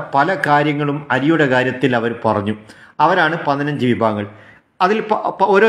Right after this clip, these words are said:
വിഭാഗത്തെക്കുറിച്ച് പറയുന്ന കൂട്ടത്തിൽ അടുത്ത എൺപത്തെട്ടാമത്തെ പേജിൽ പതിനഞ്ചാമത്തെ വിഭാഗത്തെക്കുറിച്ച് പറയുന്നത്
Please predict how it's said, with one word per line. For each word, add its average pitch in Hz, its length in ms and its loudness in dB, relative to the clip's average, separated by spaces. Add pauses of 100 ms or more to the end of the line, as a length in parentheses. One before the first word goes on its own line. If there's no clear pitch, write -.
വിഭാഗത്തെക്കുറിച്ച് 185 600 0
പറയുന്ന 170 320 2
കൂട്ടത്തിൽ 165 360 0 (160)
അടുത്ത 156 320 -4 (180)
എൺപത്തെട്ടാമത്തെ 156 960 -2
പേജിൽ 127 320 0 (400)
പതിനഞ്ചാമത്തെ 175 920 -2
വിഭാഗത്തെക്കുറിച്ച് 139 760 -2
പറയുന്നത് 131 360 0